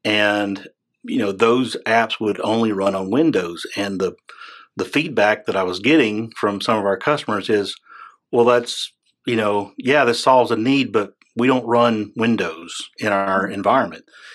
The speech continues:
You know, we, we'll have to set up a virtual machine just to run your app or your utility, you know, to do, uh, what we need to do." So I was building integrations between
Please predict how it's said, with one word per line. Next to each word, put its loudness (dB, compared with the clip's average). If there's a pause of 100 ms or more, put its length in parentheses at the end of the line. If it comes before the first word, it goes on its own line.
(140)
You -6
know, -2
we, -4 (100)
we'll 2
have 0
to -12
set -2
up -4
a 0
virtual 0
machine -6
just -4
to -4
run 0
your -8
app -2
or -8
your -10
utility, -4 (520)
you -10
know, -8
to -6
do, -4 (320)
uh, -2
what -4
we -6
need -6
to -18
do." -2 (520)
So 0
I 6
was -2
building 2
integrations -2
between -8